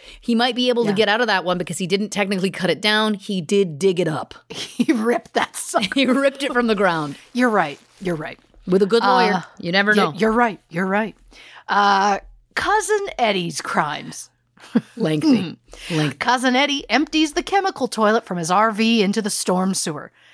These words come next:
Speaker 2: Section twenty-one of the Illinois Environmental Protection Act prohibits the open dumping of waste. Also, dumping garbage, rubbish, refuse, or trash on someone else's property without their consent is a misdemeanor.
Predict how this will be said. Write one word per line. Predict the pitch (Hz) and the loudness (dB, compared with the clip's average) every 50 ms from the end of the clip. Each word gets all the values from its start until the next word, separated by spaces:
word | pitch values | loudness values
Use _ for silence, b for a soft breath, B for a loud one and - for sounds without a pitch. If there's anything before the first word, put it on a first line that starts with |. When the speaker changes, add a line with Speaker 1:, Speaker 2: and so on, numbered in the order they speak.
| b b b | b b b
Speaker 2:
Section | b - - 208 202 - - 214 208 | b -6 -2 -2 -2 -2 -2 -4 -4
twenty-one | 180 - 214 208 208 214 214 214 226 240 262 | -4 -2 -2 0 0 0 0 0 0 0 0
of | 254 202 | 0 0
the | 190 202 202 202 | -2 -2 0 0
Illinois | 202 202 202 214 220 226 220 220 | 0 2 2 2 2 2 2 0
Environmental | 196 190 170 175 180 190 196 196 196 190 214 233 240 226 | 0 -2 0 0 0 2 2 2 0 0 0 0 -2 -2
Protection | 220 - 254 - - 196 214 - - 240 | 0 -2 -4 0 2 0 0 0 -2 0
Act | 233 240 240 - _ - _ - | 0 0 0 -2 _ -20 _ -2
prohibits | - 311 330 302 - - 370 311 339 330 330 - - | -2 -2 -2 0 0 0 0 2 2 -2 -4 -8 -14
the | - 285 311 - - | -12 -12 -10 -4 0
open | - 226 208 - 226 220 214 | 0 0 2 2 2 2 2
dumping | - 190 175 175 - 185 180 | 2 2 0 2 0 -2 -4
of | 165 151 175 | -4 -4 0
waste. | 214 208 180 139 - - - - - - B B B B B B B B B B - | 0 0 0 0 -4 -8 -10 -12 -12 -16 B B B B B B B B B B -2
Also, | 220 233 214 - - 240 233 247 262 - - | 0 0 0 2 2 2 2 2 0 -2 -4
dumping | 165 208 202 202 - 208 190 190 175 | 0 0 2 2 2 0 -2 -2 0
garbage, | - 180 180 196 202 220 220 226 226 196 - - _ - | 2 2 2 4 4 4 4 2 2 0 -2 -12 _ -14
rubbish, | 202 170 180 190 190 196 208 214 196 - | -8 -2 0 0 2 2 0 0 0 -2
refuse, | 180 170 202 208 226 - 269 269 269 247 - - - | -6 0 0 0 0 0 0 -2 -2 -2 -4 -6 -2
or | - 254 262 | 0 0 0
trash | 254 - - 330 330 311 285 - - - - | -2 -2 0 2 2 2 2 0 -4 -8 -6
on | 180 170 175 170 | -4 -2 -2 -2
someone | - - 185 180 190 196 | -2 -2 0 0 2 2
else's | 202 214 220 - 262 233 - | 2 2 0 0 -6 -10 -10
property | - - 277 277 277 - 240 196 185 214 - b b b b b b - | -2 0 2 2 2 2 0 -2 -2 -6 -8 b b b b b b -2
without | 202 208 208 - - 175 185 180 - | 0 0 2 2 2 2 2 0 0
their | - 233 233 | 0 0 0
consent | 233 - 285 277 254 - - 320 294 247 208 - - _ _ _ _ _ _ _ - | 0 0 0 0 0 2 2 2 2 0 -2 -6 -16 _ _ _ _ _ _ _ -4
is | 320 330 330 302 | -2 -2 0 0
a | 370 | 0
misdemeanor. | 349 359 381 349 - - - 233 180 160 147 139 131 139 - | -2 0 -2 -2 -4 -4 -4 -4 -4 -4 -6 -8 -10 -12 -16